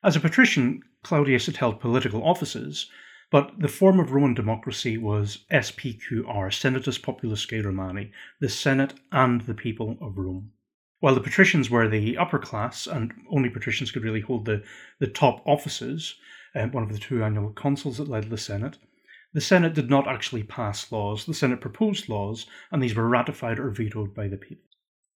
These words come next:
And as a plebeian, Claudius could now hold the post tribune of the plebeians, one of the most powerful roles. And it was to cement his new role as a pleb that Claudius became Clodius.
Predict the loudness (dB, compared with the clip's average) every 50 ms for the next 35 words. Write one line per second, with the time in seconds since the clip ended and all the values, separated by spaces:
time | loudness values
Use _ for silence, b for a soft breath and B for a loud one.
0 | _ _ _ _ _ _ _ -6 -4 -2 -2 -2 -2 -2 -2 -2 -2 -2 4 4
1 | 4 4 4 0 0 0 0 -2 -4 -8 _ _ _ _ _ _ _ -18 -8 2
2 | 6 6 6 6 6 4 2 0 -2 -6 -10 -6 -6 -4 0 2 2 2 2 0
3 | -2 -4 -4 -8 -8 -8 -8 -8 -10 -10 -14 _ -8 -2 2 2 2 4 4 4
4 | 4 4 2 0 -2 -4 -4 -6 -8 -10 -10 -10 -10 -8 -6 -4 -4 -4 -4 -6
5 | -8 -10 -8 -4 -2 0 0 0 0 0 0 0 -2 -6 -10 -6 -2 -2 -2 -2
6 | -2 -6 -10 -8 -6 -6 -6 -8 -10 -12 -14 -20 -20 -20 -20 -20 _ _ _ -4
7 | 0 0 2 2 0 0 0 -2 2 4 4 4 4 2 -2 0 2 2 2 4
8 | 2 2 0 0 -2 -4 -4 -6 -2 2 4 4 4 4 0 -6 -10 B B B
9 | B B -8 -8 -6 -2 2 2 2 2 2 -2 -4 -4 -4 -6 -8 -8 -6 -6
10 | -6 -6 -8 -10 -8 -8 -6 -6 -6 -6 -8 -10 -12 -16 -18 -18